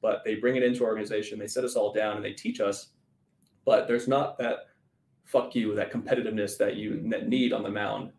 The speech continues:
and that you learn through the game. So throughout the alt side, especially this past year and even last summer,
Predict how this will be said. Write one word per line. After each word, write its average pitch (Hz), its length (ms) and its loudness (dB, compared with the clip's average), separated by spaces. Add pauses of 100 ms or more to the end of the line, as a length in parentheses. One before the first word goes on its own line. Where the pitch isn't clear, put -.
(200)
and 107 180 -6
that 98 260 -4 (100)
you 110 200 -4
learn 113 240 0
through 117 140 -2
the 101 100 -6
game. 104 400 -4 (340)
So 104 600 4 (460)
throughout 120 280 4
the - 80 2
alt 123 200 6
side, 107 200 4
especially 113 600 0
this 107 160 -4
past 110 340 0
year 107 460 0 (220)
and 113 100 -6
even 117 200 0
last 107 300 0
summer, 107 480 2